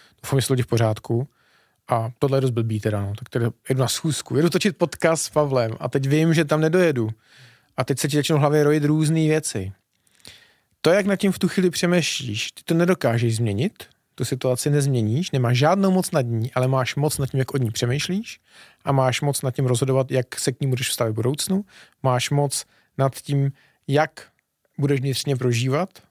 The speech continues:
tu situaci. To všechno jsou nějaký tvoje rámce moci a jenom na tobě, jestli chceš nebo nechceš tuhle moc objevovat a posilovat.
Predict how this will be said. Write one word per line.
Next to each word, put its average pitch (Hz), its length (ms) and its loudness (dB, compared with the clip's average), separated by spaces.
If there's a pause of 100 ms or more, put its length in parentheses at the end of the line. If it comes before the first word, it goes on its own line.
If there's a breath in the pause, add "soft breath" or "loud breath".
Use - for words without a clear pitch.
tu 143 100 -6
situaci. 175 720 -4
To 143 80 0
všechno 165 420 0
jsou 156 400 2
nějaký 143 360 0
tvoje 139 220 2
rámce 135 360 0
moci 113 420 -4
a 131 80 -2
jenom 139 280 2
na 147 80 2
tobě, 143 540 -2 (600)
jestli 113 280 -6
chceš - 500 -4
nebo 123 240 -4
nechceš 123 480 -4
tuhle 131 240 0
moc 131 220 -2
objevovat 120 480 0
a - 20 -14
posilovat. - 500 -8